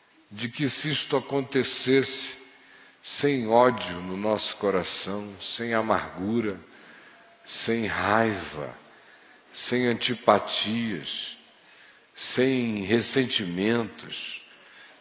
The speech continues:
sem que a nossa alma esteja em guerra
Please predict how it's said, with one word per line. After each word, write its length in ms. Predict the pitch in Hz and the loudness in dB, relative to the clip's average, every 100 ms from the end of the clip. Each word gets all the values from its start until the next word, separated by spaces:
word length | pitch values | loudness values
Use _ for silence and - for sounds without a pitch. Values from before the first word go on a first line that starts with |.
| - | -8
sem 420 | - - 131 127 | -4 0 0 0
que 400 | - 127 117 95 - - - _ _ - | -4 -2 -2 -4 -14 -20 -20 _ _ -12
a 100 | 95 | -4
nossa 400 | 117 139 131 135 | 4 6 6 8
alma 360 | 110 120 131 123 | 10 8 6 2
esteja 480 | 110 - 135 113 120 | -2 2 0 0 -4
em 120 | 113 | -4
guerra 760 | 85 95 117 120 101 95 92 | 2 4 6 6 2 -4 -6